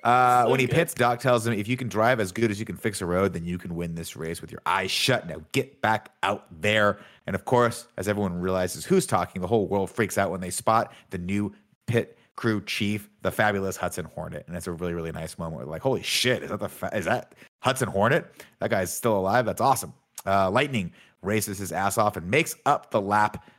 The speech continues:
Speaker 1: but Chick tries to pull a fast one on him and spins him out. Again, little does he know, Mater taught Lightning how to drive backward,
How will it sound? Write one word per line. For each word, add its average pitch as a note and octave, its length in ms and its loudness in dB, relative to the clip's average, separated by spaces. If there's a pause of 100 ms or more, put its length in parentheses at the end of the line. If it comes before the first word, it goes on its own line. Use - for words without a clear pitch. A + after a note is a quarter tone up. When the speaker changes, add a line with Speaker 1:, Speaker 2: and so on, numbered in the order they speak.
(100)
Speaker 1:
but - 140 -8
Chick - 260 -2
tries A2+ 220 2
to G2 60 -8
pull G#2 140 -4
a F2+ 40 -2
fast G2 280 -2
one F#2+ 80 -2
on F2+ 140 -2
him F#2 240 -4
and D3 240 -2
spins A2+ 280 -2
him F#2 120 -4
out. G2 260 2
Again, B2+ 540 0 (260)
little C#3 200 4
does A#2 200 2
he A#2+ 120 0
know, G2 340 2 (180)
Mater G2+ 480 -2
taught - 500 -2
Lightning F2 480 -6 (160)
how G#2+ 120 -4
to E2+ 80 -4
drive F2 480 -6
backward, F2 500 -8